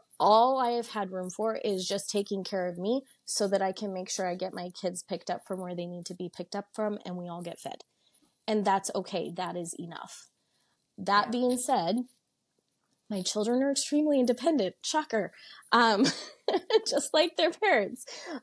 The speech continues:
Speaker 1: We're entrepreneurs. We, we have, he has a construction business too. Like, we, we just, we enjoy all the things. And so they're very independent.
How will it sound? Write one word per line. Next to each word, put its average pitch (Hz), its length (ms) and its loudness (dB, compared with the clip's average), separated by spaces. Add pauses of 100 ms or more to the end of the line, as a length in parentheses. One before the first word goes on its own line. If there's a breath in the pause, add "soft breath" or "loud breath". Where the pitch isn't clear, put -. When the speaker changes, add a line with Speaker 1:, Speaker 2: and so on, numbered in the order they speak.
Speaker 1:
We're 240 180 4
entrepreneurs. 294 1000 4
We, 240 360 2
we 247 220 -2
have, 220 420 0
he 254 160 -4
has 262 180 -2
a 240 60 -2
construction 302 640 -2
business 285 420 -4
too. - 260 -2
Like, 254 260 0
we, 254 300 -2 (440)
we 247 240 0
just, 247 360 0
we 233 160 -2
enjoy 202 460 0 (240)
all 208 160 -2
the 202 100 -4
things. - 340 -10 (600 loud breath)
And 208 520 2
so 226 240 2
they're 247 260 6
very 262 280 4
independent. 220 680 -4